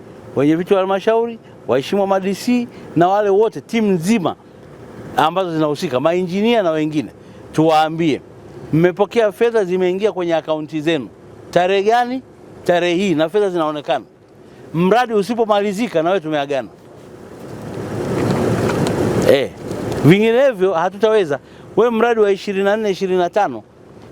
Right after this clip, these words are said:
watu wananing'inia na hela. Miradi haijakwisha. Ishirini na tano, ishirini na sita, miradi haijakwisha. Kesho kutwa tunapokea wanafunzi. Na nyinyi wenyewe mashahidi mmeona.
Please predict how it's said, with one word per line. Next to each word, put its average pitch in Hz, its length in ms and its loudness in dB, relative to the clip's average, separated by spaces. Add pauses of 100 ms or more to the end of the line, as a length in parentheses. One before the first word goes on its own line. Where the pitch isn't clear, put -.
(180)
watu 202 280 2
wananing'inia 165 520 2
na 135 100 -2
hela. 123 240 -4 (680)
Miradi 196 340 4
haijakwisha. 156 460 -2 (300)
Ishirini 208 340 2
na 214 120 2
tano, 233 220 0
ishirini 202 260 -2
na 202 120 4
sita, 160 360 -2 (300)
miradi 185 360 4
haijakwisha. 156 500 -2 (500)
Kesho 190 280 2
kutwa 220 220 0
tunapokea 185 440 -2
wanafunzi. 170 480 -2 (1400)
Na 160 120 6
nyinyi 220 140 -2
wenyewe 220 260 -2
mashahidi 185 460 -2
mmeona. 151 380 -2